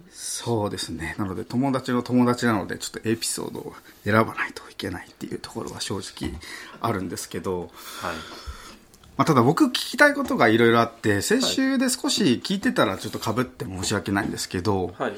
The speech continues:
Speaker 1: 結構、あの、南くんって結構クールでかっこよくて、で、まあ、恋愛にはちょっと興味ないよっていうような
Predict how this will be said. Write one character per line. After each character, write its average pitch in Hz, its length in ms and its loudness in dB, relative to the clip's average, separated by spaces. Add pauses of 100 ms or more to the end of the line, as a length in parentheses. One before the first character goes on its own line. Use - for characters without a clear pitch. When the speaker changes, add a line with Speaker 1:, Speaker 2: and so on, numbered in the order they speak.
Speaker 1:
結 - 320 -4
構、 110 520 4
あ 92 320 0
の、 90 560 -6 (120)
南 131 340 4
く - 160 -12
ん 87 80 -6
っ - 20 -8
て 101 480 4 (100)
結 190 100 4
構 220 100 4
ク 196 160 6
ー 156 40 10
ル 104 120 2
で - 80 -8
か 107 160 -6
っ - 60 -12
こ - 120 -6
よ 95 80 -4
く - 120 -16
て、 - 260 -10 (220)
で、 143 760 10
ま 135 200 6
あ、 107 40 -2
恋 151 140 10
愛 185 180 8
に 175 120 6
は - 100 6
ち - 80 0
ょ - 20 2
っ - 40 -4
と 101 100 -4
興 175 200 4
味 107 120 4
な 101 160 6
い 92 100 2
よ 90 80 0
っ - 20 -4
て - 220 -10
い 101 60 -4
う - 20 -6
よ - 80 -12
う - 60 -10
な - 80 -8